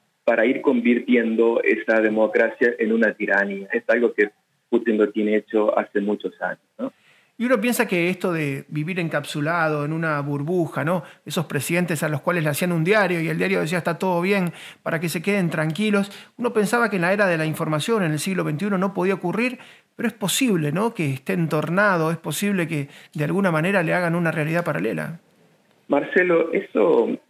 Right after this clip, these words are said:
Speaker 1: es posible. En lo personal, yo creo que esa gente no le hacen una realidad paralela,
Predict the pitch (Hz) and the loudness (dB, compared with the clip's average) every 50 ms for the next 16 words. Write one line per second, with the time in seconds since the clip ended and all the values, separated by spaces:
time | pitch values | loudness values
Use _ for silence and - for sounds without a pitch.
0 | _ _ - 139 139 - - 123 113 - - - 139 143 147 151 156 165 170 170 | _ _ -2 -2 0 0 2 2 2 2 2 2 4 4 6 6 6 4 2 2
1 | - - _ _ _ _ - 117 117 120 117 - 120 117 117 - 135 135 156 160 | -2 -6 _ _ _ _ 0 2 4 4 4 2 2 -2 0 2 2 2 4 4
2 | 156 147 135 139 139 139 135 131 - 131 131 - 135 - - - 123 123 120 - | 4 4 2 4 4 4 4 2 0 -2 -2 0 -2 -2 0 0 0 0 2 2
3 | 117 117 117 113 110 104 110 127 139 139 - - 120 113 113 - - 117 113 110 | 4 4 4 6 6 6 4 4 2 -2 -2 -2 -2 0 0 -2 -4 -2 0 2
4 | 107 104 104 101 101 104 107 107 - 104 104 101 101 104 107 110 123 127 135 | 2 2 2 2 4 4 2 2 2 2 2 2 2 2 2 2 2 0 -2